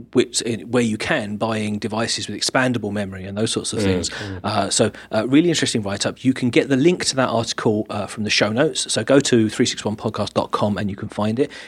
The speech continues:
Speaker 1: Kenny, thanks for that tip, 'cause
Speaker 2: Thank
Speaker 1: I
Speaker 2: you,
Speaker 1: wasn't
Speaker 2: Kenny.
Speaker 1: aware of that research they'd done. And it's a
Speaker 2: Nicely
Speaker 1: really
Speaker 2: done.
Speaker 1: good analysis of,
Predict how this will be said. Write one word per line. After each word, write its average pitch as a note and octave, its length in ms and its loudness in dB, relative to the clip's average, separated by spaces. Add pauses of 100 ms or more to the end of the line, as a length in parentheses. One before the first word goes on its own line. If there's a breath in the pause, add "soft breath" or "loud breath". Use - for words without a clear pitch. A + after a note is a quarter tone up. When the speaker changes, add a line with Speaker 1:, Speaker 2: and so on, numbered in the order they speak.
Speaker 1:
Kenny, D#3+ 260 0
thanks D3 260 -2
for C#3 80 2
that - 100 -2
tip, - 260 2
'cause - 120 -2
Speaker 2:
Thank A2+ 80 2
Speaker 1:
I - 60 0
Speaker 2:
you, - 20 -4
Speaker 1:
wasn't B2+ 260 2
Speaker 2:
Kenny. C3 80 -2
Speaker 1:
aware B2 300 2
of A2 80 -6
that A#2 160 0
research A#2 380 0
they'd G2+ 140 0
done. F#2 280 2
And G#2 100 0
it's G#2 140 2
a - 20 4
Speaker 2:
Nicely B2 180 4
Speaker 1:
really C#3+ 200 6
Speaker 2:
done. A#2 100 4
Speaker 1:
good A2 120 4
analysis G#2+ 520 -2
of, G2 140 -6